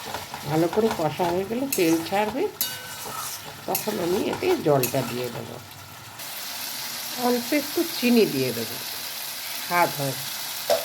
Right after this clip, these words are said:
এবারে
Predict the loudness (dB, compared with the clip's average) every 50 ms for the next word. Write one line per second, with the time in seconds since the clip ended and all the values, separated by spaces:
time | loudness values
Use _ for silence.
0 | -2 -6 -6 -8 -8 -6 -6 -6 -6 -6 -8 -8 -8 -8 -8 -8 -8 -8 -8 -8
1 | -8 -8 -8 -8 -8 -8 -8 -8 -6 -6 -8 -8 -10 -12 -14 -14 -14 -14 -14 -14
2 | -14 -12 -12 -12 -12 -10 -4 0 0 2 4 4 2